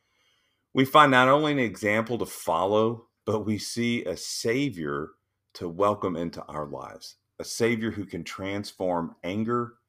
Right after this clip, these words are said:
into love. Everything Jesus did in this story is the opposite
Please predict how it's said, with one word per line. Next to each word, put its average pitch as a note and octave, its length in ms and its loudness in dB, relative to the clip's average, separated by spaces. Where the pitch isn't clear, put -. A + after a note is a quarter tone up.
into F2+ 380 -6
love. B1+ 260 -14
Everything D#3+ 600 4
Jesus A2 420 2
did F#2+ 220 2
in F2 140 2
this E2 200 -2
story C#2+ 680 -6
is D#2+ 180 -6
the D#2+ 220 -8
opposite F2 640 0